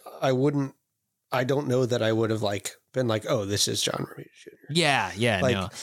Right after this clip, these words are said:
Speaker 1: and,
Speaker 2: Some-,
Speaker 1: and that was
Speaker 2: sometimes it looks
Speaker 1: a,
Speaker 2: like him,
Speaker 1: that
Speaker 2: but,
Speaker 1: was a
Speaker 2: like
Speaker 1: sort of pleasant surprise to me. And I don't, like, I don't mean to talk shit. That's not what I'm trying to do here at all.
Speaker 2: Yeah.
Speaker 1: But, like, his art just hasn't ever really been my thing
Speaker 2: Yeah.
Speaker 1: in the stuff I've read.
Speaker 2: And, and you're not
Speaker 1: Uh,
Speaker 2: alone there. A lot of people feel that way, you know. For
Speaker 1: but
Speaker 2: me
Speaker 1: I like this a lot.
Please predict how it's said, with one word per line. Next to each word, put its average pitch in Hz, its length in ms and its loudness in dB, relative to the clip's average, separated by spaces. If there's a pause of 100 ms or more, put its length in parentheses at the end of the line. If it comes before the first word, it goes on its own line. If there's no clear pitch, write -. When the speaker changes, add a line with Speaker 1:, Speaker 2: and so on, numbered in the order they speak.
(120)
Speaker 1:
and, 170 80 6
Speaker 2:
Some-, 269 200 4
Speaker 1:
and 185 100 4
that 175 180 6
was 214 80 4
Speaker 2:
sometimes 185 300 4
it 127 80 0
looks 127 240 2
Speaker 1:
a, - 20 2
Speaker 2:
like 104 180 0
him, 95 320 -2
Speaker 1:
that 165 100 2
Speaker 2:
but, 180 60 0
Speaker 1:
was 147 120 0
a 156 60 2
Speaker 2:
like 120 80 0
Speaker 1:
sort 247 260 2
of 196 120 -4
pleasant 165 300 2
surprise 170 340 2
to 139 60 -2
me. 120 80 4
And 131 100 0
I 131 80 4
don't, 175 200 0 (140)
like, 135 260 0 (280)
I 269 80 2
don't 110 120 0
mean 110 120 0
to 98 80 -6
talk - 220 -4
shit. 107 300 -2
That's 131 140 0
not 151 120 2
what 120 80 2
I'm 117 100 0
trying 127 180 0
to 107 80 -2
do 131 140 4
here 123 220 2
at 117 60 2
all. 135 80 4
Speaker 2:
Yeah. 78 260 0 (340)
Speaker 1:
But, 139 200 2
like, 135 200 0 (480)
his 156 200 2
art 160 200 2
just 135 180 0
hasn't 131 320 2
ever 127 220 2
really 117 280 2
been 113 240 0
my 104 220 -2
thing - 240 -4 (200)
Speaker 2:
Yeah. 262 260 4
Speaker 1:
in 147 120 0
the 135 60 0
stuff 127 300 0
I've 113 200 2
read. 143 480 2
Speaker 2:
And, 254 120 4
and 233 160 4
you're 262 100 6
not 220 240 4
Speaker 1:
Uh, 131 40 2
Speaker 2:
alone 123 240 4
there. 110 140 4
A 107 60 6
lot 151 200 4
of 139 60 -2
people 98 240 -4
feel 110 240 0
that 95 180 0
way, 101 120 2
you 101 100 2
know. 113 200 2
For 190 160 2
Speaker 1:
but 170 60 2
Speaker 2:
me 240 120 4
Speaker 1:
I - 20 2
like 240 180 2
this 202 220 2
a 131 60 2
lot. 113 360 -2